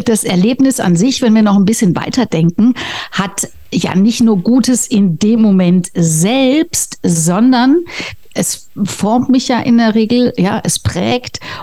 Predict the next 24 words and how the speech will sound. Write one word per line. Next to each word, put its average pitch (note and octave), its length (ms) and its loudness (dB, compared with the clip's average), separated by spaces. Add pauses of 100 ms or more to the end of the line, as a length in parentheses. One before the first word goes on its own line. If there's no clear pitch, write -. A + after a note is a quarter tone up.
(140)
es - 180 -2
inspiriert F3+ 680 -2
vielleicht A#3 400 0
sogar A3 480 -2
im G3 100 0
besten A3 320 0
Fall. A3 380 0 (440)
Und A#3 420 0 (200)
wenn G3 300 2
wir G3+ 100 2
dann F#3+ 220 2
noch D4+ 260 0
weiter E3+ 320 0
denken E3+ 480 0
und F3+ 640 0 (140)
übers F3+ 340 0
Thema E3+ 440 0
Charisma A3+ 800 0
sprechen, - 640 -4
spätestens B3 840 -2
da A#3+ 520 -2 (600)
brauchen A3+ 500 0
wir G#3 120 2
ja G3 360 2